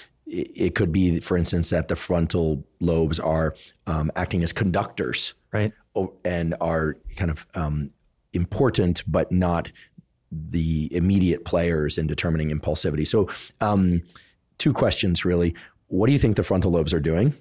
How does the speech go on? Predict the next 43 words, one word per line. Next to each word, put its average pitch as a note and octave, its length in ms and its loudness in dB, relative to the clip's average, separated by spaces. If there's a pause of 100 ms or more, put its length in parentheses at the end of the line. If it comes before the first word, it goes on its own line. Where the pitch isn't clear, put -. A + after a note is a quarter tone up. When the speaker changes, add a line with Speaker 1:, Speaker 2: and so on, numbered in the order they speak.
Speaker 1:
Because E2+ 180 -2
I'm D#2 80 0
very F2 180 2
intrigued E2 360 0
by D#2 160 0
this, D#2 300 -2 (480)
uh, D#2 240 -8 (240)
human G#2+ 880 2 (400)
expanded F2+ 840 0
real E2+ 220 2
estate. C3 360 2 (180)
We A2 60 0
Speaker 2:
Yeah. G2+ 60 2
Speaker 1:
have E2+ 100 0
a E2+ 40 2
lot D#2+ 200 2
of F2+ 60 2
it - 100 0
compared E2+ 280 0
to E2 120 0
other D#2 240 0
animals. G#2 360 2 (400)
And, G2+ 320 2 (300)
um, G2+ 220 2
more A2 220 4
generally, G#2 580 4 (280)
uh, G2+ 60 0
what G2+ 120 4
do C3+ 40 4
you C3+ 80 4
think G#2+ 400 2
damage G2 460 2
of F2 100 2
a E2+ 60 2
given E2 320 2
neural E2 340 2 (240)
tissue, E2+ 600 2 (380)
um, D#2+ 360 0
means A2 680 4
in F2 100 2
terms F2+ 240 0
of E2 80 2
understanding E2+ 680 2